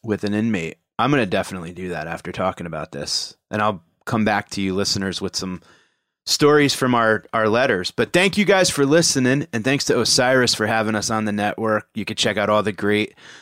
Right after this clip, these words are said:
podcasts at osiris pod dot com, and come hang with us on Patreon. We're doing a lot of fun stuff over there. Um, patreon dot com forward slash comes a time pod.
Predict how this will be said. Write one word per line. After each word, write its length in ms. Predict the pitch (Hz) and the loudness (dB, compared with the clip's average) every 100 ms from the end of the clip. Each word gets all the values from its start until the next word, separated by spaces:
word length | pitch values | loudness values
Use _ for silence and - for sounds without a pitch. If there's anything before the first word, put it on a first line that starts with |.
| _ - | _ -2
podcasts 760 | 120 117 - 110 107 - - - | 0 0 -2 -2 0 -2 -6 -4
at 300 | 107 107 101 | -2 -2 -2
osiris 500 | 110 - 117 113 107 | -2 0 2 2 0
pod 320 | - 113 107 | 0 0 0
dot 300 | 98 95 - - | 0 -4 -4 -4
com, 500 | 120 120 127 160 165 _ _ _ - - - | 0 0 0 -2 -8 _ _ _ -16 -10 -4
and 360 | 117 113 110 | -2 0 -2
come 180 | - 156 | 0 0
hang 200 | 165 170 | 2 2
with 140 | 165 151 | 2 2
us 140 | 143 | 2
on 140 | 113 | 0
Patreon. 560 | 104 127 135 110 101 95 | 0 0 0 0 -2 -4
We're 80 | 95 | -4
doing 220 | 110 110 | -4 -2
a 80 | 104 | 0
lot 160 | 104 | 0
of 60 | 98 | -2
fun 240 | - 98 | -4 -4
stuff 320 | 92 - 98 82 | -4 -4 -4 -4
over 200 | 80 82 | -8 -8
there. 280 | 85 78 _ _ _ _ _ - | -8 -10 _ _ _ _ _ -6
Um, 840 | 92 92 92 92 85 80 69 - _ _ | -2 0 -2 -4 -8 -12 -14 -18 _ _
patreon 440 | - 123 - 120 113 | -2 -2 0 0 0
dot 160 | 107 | 0
com 220 | - 110 101 | 0 -2 -2
forward 340 | 110 101 101 | 0 0 0
slash 260 | 110 98 - | -2 -2 -2
comes 240 | 110 98 | -4 -6
a 60 | 98 | -6
time 320 | 113 101 98 | -4 -4 -2
pod. 440 | 110 104 104 104 | -2 0 0 -4